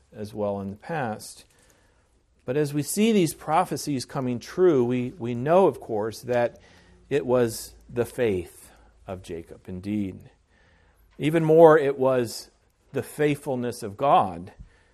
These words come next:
to continue to bless his people, even while they were in Egypt, but also throughout history as they returned to the promised land.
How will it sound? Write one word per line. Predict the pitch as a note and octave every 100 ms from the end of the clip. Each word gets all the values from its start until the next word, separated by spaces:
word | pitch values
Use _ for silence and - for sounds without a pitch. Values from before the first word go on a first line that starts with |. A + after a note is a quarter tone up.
| _ -
to | A#2+
continue | - B2 - - A3 A3 G#3+
to | G#3 F3
bless | C#3 D3+ D3+ -
his | D3 -
people, | - E3 D#3 F#2+ E2+ - - _ -
even | D3+ F3 F3+ E3+ E3
while | C3 C#3 E3
they | E3+ F3 E3
were | D3+ C#3+
in | C#3+ B2
Egypt, | C3 F3 A3 D3 A2+ A2 A#2 - - _ _ _ _ _ _ _
but | B2 B2+
also | C#3 D3+ - C3+
throughout | B2 B2+ A#2 B2+ A#2
history | D3 B2 - F#2+ F#2+ F#2 - _ _ _ - _ _
as | - A2+ A#2 G#2 - -
they | - G#2+
returned | G#2+ G#2+ G#2 G#2+ F2+ F#2 F2+ G2 - -
to | G#2+
the | E2+
promised | - E3 D3 A2 A#2
land. | G#2 F#2 -